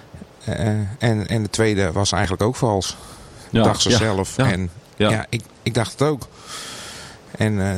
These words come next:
Speaker 1: dan ben je natuurlijk geschrokken en, ja, niet goed weg. Dus, eh, ja, ook die heeft niet de perfecte race gereden. Ze zegt wel, "Ja, ik heb wel heel veel geleerd." En, eh,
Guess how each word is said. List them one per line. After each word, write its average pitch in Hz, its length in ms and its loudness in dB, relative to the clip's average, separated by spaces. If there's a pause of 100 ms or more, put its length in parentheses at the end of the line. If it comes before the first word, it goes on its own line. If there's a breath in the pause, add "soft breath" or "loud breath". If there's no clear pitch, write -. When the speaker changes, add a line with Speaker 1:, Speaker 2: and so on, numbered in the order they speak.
Speaker 1:
dan 104 200 0
ben 104 160 2
je 101 160 0
natuurlijk 101 500 0
geschrokken 101 560 2
en, 95 460 -2
ja, - 180 -2
niet 101 240 0
goed - 180 0
weg. 101 420 0 (120)
Dus, 101 240 2
eh, 92 400 0
ja, 113 200 0
ook 104 140 -2
die 110 180 2
heeft 101 180 2
niet 120 340 2
de 92 80 0
perfecte - 400 0
race 101 220 2
gereden. 92 400 0 (600 loud breath)
Ze - 140 -2
zegt 101 200 0
wel, 90 160 2
"Ja, 90 120 2
ik 87 80 -4
heb 90 100 -2
wel 98 160 4
heel 98 180 2
veel 85 200 0
geleerd." 82 480 0 (100)
En, 85 280 0
eh, 85 160 0